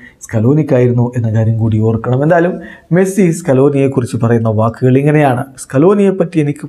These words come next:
പറയാനുള്ളത്, എല്ലാ കോച്ചുമാർക്കും അവരുടേതായിട്ടുള്ള വ്യത്യസ്തമായ സ്റ്റൈലുകൾ ഉണ്ടാവും, പക്ഷെ ഞങ്ങളെ സംബന്ധിച്ചിടത്തോളം സ്കലോനി ഒരു special person ആണ്. അത് ഞങ്ങൾ വലിയ റിസൾട്ടുകൾ, മികച്ച റിസൾട്ടുകൾ എപ്പോഴും ഉണ്ടാക്കുന്നു എന്നതുകൊണ്ട് പറയുകയല്ല.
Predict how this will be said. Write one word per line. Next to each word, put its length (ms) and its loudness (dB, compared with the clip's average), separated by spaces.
പറയാനുള്ളത്, 640 2
എല്ലാ 240 4
കോച്ചുമാർക്കും 880 -2
അവരുടേതായിട്ടുള്ള 680 2
വ്യത്യസ്തമായ 720 0
സ്റ്റൈലുകൾ 680 2
ഉണ്ടാവും, 320 0
പക്ഷെ 220 -2
ഞങ്ങളെ 340 2
സംബന്ധിച്ചിടത്തോളം 760 0
സ്കലോനി 420 2
ഒരു 120 4
special 360 0
person 440 2
ആണ്. 320 0
അത് 500 2
ഞങ്ങൾ 360 2
വലിയ 400 2
റിസൾട്ടുകൾ, 640 2
മികച്ച 320 0
റിസൾട്ടുകൾ 580 2
എപ്പോഴും 480 2
ഉണ്ടാക്കുന്നു 520 0
എന്നതുകൊണ്ട് 460 2
പറയുകയല്ല. 680 2